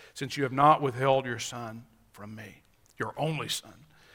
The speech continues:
Abraham lifted his eyes, and he looked, and behold, there was a ram caught in the thicket.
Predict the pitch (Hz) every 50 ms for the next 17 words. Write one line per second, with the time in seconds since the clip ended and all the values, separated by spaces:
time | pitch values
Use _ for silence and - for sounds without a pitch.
0 | - - - - - - 156 165 160 151 151 143 131 127 135 143 160 156 156 160
1 | 127 135 120 135 131 131 135 139 131 127 131 143 127 131 127 127 131 147 147 143
2 | 139 - - 127 123 123 120 110 117 127 139 135 131 127 113 110 110 117 117 107
3 | - 110 110 104 104 113 117 117 127 127 123 110 104 - - - - 131 131 127
4 | 117 - 127 117 110 104 - - - 127 113 - 110 - - -